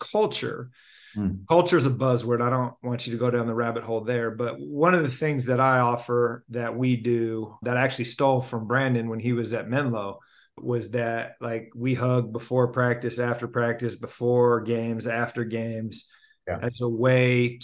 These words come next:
Speaker 1: to break down some barriers, especially in our male athletes, where generally they're not taught to emote. They're not taught to say, "I love you."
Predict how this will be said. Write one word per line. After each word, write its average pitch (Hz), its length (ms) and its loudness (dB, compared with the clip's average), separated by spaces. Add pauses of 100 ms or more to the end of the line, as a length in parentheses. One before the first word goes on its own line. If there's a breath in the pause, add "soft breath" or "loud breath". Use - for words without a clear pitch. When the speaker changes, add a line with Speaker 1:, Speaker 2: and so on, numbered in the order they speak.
Speaker 1:
to 123 640 2
break 123 340 -2
down 123 200 2
some 117 220 -6
barriers, 123 460 4
especially 123 760 -2
in 120 360 -2
our 113 220 -6
male 127 380 0
athletes, 123 640 -2
where 113 280 0
generally 123 440 2
they're 117 160 2
not 123 220 0
taught 123 240 -4
to 123 100 -6
emote. 120 460 -2
They're 117 80 -6
not 117 240 -4
taught 123 260 -2
to 113 80 -10
say, 123 240 -2
"I 113 60 -2
love 127 320 2
you." 127 240 0